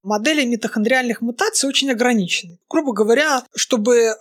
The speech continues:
проверить работу гена, нужно, чтобы в митохондрии этого гена не было, правильно? Потому что если он там есть и нормально работает, мы не знаем, откуда взялся белок, либо из самой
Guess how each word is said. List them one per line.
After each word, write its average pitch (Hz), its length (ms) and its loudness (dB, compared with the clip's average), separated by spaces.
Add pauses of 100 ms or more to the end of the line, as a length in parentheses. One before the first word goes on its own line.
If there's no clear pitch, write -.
(100)
проверить 233 500 2
работу 190 480 0
гена, 285 480 0
нужно, 294 300 0
чтобы 220 300 0
в 190 60 0
митохондрии 240 800 2
этого 226 320 0
гена 226 280 2
не 349 180 4
было, 180 340 -4
правильно? 339 300 -2
Потому 202 300 -6
что - 180 -2
если 226 180 0
он 233 140 -4
там 233 180 -2
есть 254 240 -2
и 233 60 -4
нормально 240 420 0
работает, 403 600 -2
мы 320 140 2
не 466 120 4
знаем, 220 560 0
откуда 233 540 0 (100)
взялся 202 420 0
белок, 185 460 0
либо 247 240 0
из 254 100 2
самой 370 280 0